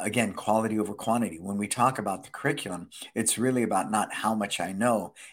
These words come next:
it's how well I can do what I know, and disguising the repetition in all of your drills. I could teach you a cross punch for forty-five minutes and you would think it's ten different techniques because of disguising the drills, right? Disguising the repetition. So if we can do that,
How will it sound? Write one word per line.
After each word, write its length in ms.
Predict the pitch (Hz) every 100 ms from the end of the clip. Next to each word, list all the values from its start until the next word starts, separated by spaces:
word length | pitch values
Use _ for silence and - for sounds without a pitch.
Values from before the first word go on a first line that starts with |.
| -
it's 160 | 98
how 180 | - 110
well 220 | 101 101
I 120 | 90
can 240 | 87 92 90
do 200 | 110 143
what 140 | -
I 160 | 80 82
know, 340 | 80 85 - _ _ - -
and 100 | 101
disguising 640 | 104 - - 120 123 117
the 160 | 98 92
repetition 580 | 95 92 - 165 160 -
in 140 | 95 90
all 240 | 107 104
of 100 | 98
your 160 | 92 90
drills. 580 | 98 147 - - - - - _ _ _ -
I 100 | 151
could 180 | 156
teach 240 | - 135 -
you 60 | 117
a 120 | -
cross 240 | 131 135
punch 260 | - 101 90
for 140 | -
forty-five 560 | 98 117 120 117 110 104
minutes 360 | 110 98 78 -
and 80 |
you 80 | 98
would 120 | 98 -
think 160 | 104
it's 160 | - -
ten 220 | - 95
different 300 | 92 - 85
techniques 640 | 87 - 127 143 - - - - -
because 320 | 113 113 95
of 160 | 95 - _ -
disguising 640 | 104 - 87 87 95 98
the 100 | 107
drills, 520 | 113 143 190 - -
right? 200 | - -
Disguising 480 | - - 95 95 98
the 80 | 92
repetition. 600 | 92 - - - - - - - - -
So 220 | - 120
if 140 | 117 143
we 80 |
can 180 | 135 117
do 200 | 110 175
that, 320 | 147 90 98